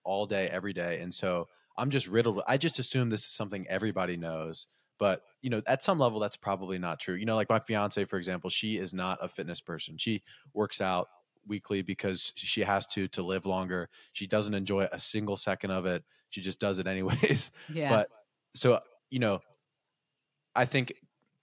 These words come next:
Speaker 1: for her, for example, she has me as almost an educational source to ask questions
Speaker 2: Yep.
Speaker 1: to,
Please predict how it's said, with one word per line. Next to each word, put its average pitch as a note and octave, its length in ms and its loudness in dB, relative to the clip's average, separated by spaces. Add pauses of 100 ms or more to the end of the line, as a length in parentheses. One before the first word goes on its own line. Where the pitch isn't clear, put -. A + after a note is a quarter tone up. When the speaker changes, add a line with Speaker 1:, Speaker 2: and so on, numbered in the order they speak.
Speaker 1:
for A2+ 140 4
her, D3 180 6
for C3 100 2
example, G2+ 420 0
she A#2+ 180 -2
has G#2+ 200 4
me A2+ 360 2
as G2+ 200 0
almost G2 280 -2
an G2 80 -2
educational F#2 580 -2
source F#2 280 -4
to D#2+ 80 -2
ask E2+ 180 -2
questions F2+ 240 -2
Speaker 2:
Yep. - 80 -8
Speaker 1:
to, F#2+ 140 -4